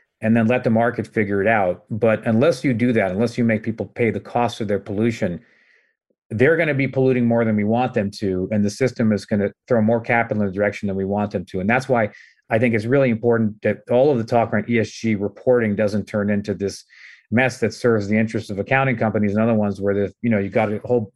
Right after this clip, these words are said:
Byzantine set of new requirements, but they create little to no social impact because they're not accompanied by the rule changes we need.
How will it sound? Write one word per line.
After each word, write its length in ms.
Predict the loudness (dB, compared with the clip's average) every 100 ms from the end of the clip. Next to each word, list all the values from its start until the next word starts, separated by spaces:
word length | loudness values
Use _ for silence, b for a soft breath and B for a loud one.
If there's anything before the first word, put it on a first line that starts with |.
| -4
Byzantine 500 | -2 2 0 2 0
set 220 | 2 0
of 140 | 0 0
new 340 | 2 2 0 B B B -8
requirements, 720 | -4 2 2 2 0 -2 -6 _
but 260 | 0 0 -2
they 120 | -2
create 340 | -2 0 0 2
little 220 | 0 2
to 80 | 2
no 180 | 0
social 460 | 0 0 -2 0 0
impact 400 | 0 -2 -4 -4
because 260 | -10 -6 -4
they're 80 | 0
not 240 | 0 0
accompanied 540 | -4 -6 -4 -2 -4 -2
by 120 | -2
the 120 | -2
rule 200 | -4 -4
changes 400 | -4 -8 -8 -10
we 100 | -8
need. 240 | -6 -8